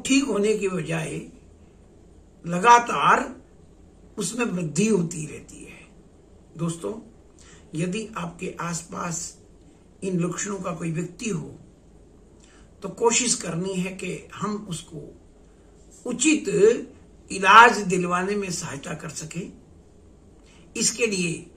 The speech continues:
एक WhatsApp group हमने बना रखा है जिसका नाम है Stop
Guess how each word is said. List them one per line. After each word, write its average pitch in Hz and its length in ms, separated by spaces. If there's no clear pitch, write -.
एक 202 140
WhatsApp 196 400
group 202 260
हमने 185 200
बना 151 300
रखा 165 240
है 190 120
जिसका 175 300
नाम 170 260
है 190 80
Stop 220 680